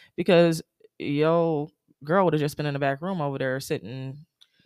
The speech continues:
you know, and not with the party." Then everybody in the party, it was like thir-, twenty, thirty, I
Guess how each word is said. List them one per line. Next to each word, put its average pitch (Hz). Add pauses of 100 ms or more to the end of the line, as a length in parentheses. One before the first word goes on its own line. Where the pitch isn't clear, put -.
you 139
know, 123
and 131
not 131
with -
the -
party." 165 (260)
Then 175
everybody 190
in 156
the 156
party, 170
it 147
was 151
like 139 (140)
thir-, 131
twenty, 143
thirty, 135
I 135